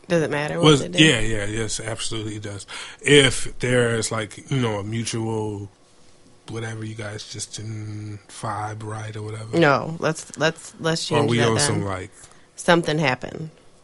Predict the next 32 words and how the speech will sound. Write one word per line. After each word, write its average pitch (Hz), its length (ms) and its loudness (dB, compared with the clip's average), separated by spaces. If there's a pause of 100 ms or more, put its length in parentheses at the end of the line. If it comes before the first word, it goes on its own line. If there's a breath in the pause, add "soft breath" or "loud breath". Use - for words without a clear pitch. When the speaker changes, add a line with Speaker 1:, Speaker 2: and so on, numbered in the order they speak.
(280)
Speaker 2:
Cheating? 147 440 0 (480)
Speaker 1:
Maybe. 151 360 0 (2000 soft breath)
Speaker 2:
Mm. 107 1300 -14
Speaker 1:
What 185 160 4
if 190 80 0
it's 190 160 -4
ten 180 220 4
years 160 240 2
down 151 160 0
the 147 80 0
road? 147 320 -2 (2250 loud breath)
A 190 60 4
lot 226 200 8
can 214 120 0
happen 214 320 2
in 151 100 6
ten - 120 8 (120)
years. 147 280 4 (480 loud breath)
People 190 220 6
Speaker 2:
Do 190 80 12
you 240 80 12
Speaker 1:
could 175 80 12
Speaker 2:
still 196 160 10
love 156 240 8
them? 165 100 10
Speaker 1:
find 196 320 10
Speaker 2:
Do 170 100 10
you 160 80 4
still 143 160 6 (120)
Speaker 1:
themselves. 165 160 2
Speaker 2:
love 120 180 0
them? 135 120 -8